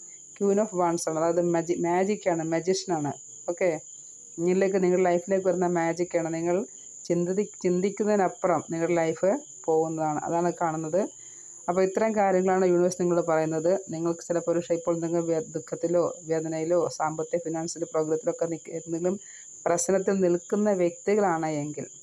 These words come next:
യൂണിവേഴ്സ് നിങ്ങളോട് പറയുന്നത് ഇത്ര നാല്, ഇത്തരം കാര്യങ്ങളാണ്. നിങ്ങൾ, നിങ്ങൾക്ക്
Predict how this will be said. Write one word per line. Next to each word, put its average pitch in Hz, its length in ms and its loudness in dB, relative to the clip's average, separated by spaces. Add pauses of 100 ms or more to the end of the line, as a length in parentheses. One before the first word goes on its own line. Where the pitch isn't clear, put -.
(1080)
യൂണിവേഴ്സ് 170 520 2 (720)
നിങ്ങളോട് 160 340 0 (100)
പറയുന്നത് 160 500 2 (340)
ഇത്ര 180 300 0
നാല്, 160 280 0
ഇത്തരം 170 320 -2
കാര്യങ്ങളാണ്. 165 580 -2 (220)
നിങ്ങൾ, 156 240 -2 (1300)
നിങ്ങൾക്ക് 160 320 0